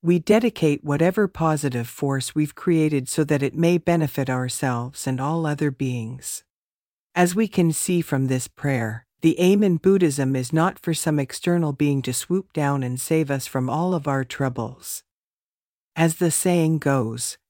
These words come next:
"You can lead a horse to water, but you can't make it drink." In other words, the Buddhas show us the way, but we need to put in the effort ourselves to overcome attachment and unawareness,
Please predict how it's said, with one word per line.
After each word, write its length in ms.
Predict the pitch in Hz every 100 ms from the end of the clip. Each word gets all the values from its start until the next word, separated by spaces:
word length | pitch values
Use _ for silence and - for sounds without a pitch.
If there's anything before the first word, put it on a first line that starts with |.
| _
"You 160 | - 170
can 260 | - 180 156
lead 220 | 165 165
a 80 | 135
horse 420 | - 165 175 -
to 120 | -
water, 580 | 139 143 139 131 110 120 _ _ _
but 160 | 147 139
you 100 | 147
can't 380 | - 196 208
make 260 | 156 143 135
it 140 | 135
drink." 480 | - 139 120 117 - _ _ _ _ _ _ _ -
In 160 | 160
other 300 | 180 202 226
words, 680 | 170 160 135 120 120 - - _
the 80 | 156
Buddhas 440 | 135 180 196 190
show 300 | - - 151
us 180 | 143 135
the 120 | -
way, 500 | 135 135 127 117 120 _ _ _ -
but 120 | 156
we 180 | 165 165
need 260 | 185 220
to 80 | 202
put 240 | 180 180
in 120 | 165 147
the 140 | 139
effort 360 | 160 190 185 139
ourselves 600 | 127 127 - 131 131 -
to 180 | - 143
overcome 480 | 156 180 - 165 147
attachment 680 | 131 147 151 - 156 147 143
and 160 | 139
unawareness, 840 | 139 143 135 135 123 104 95 -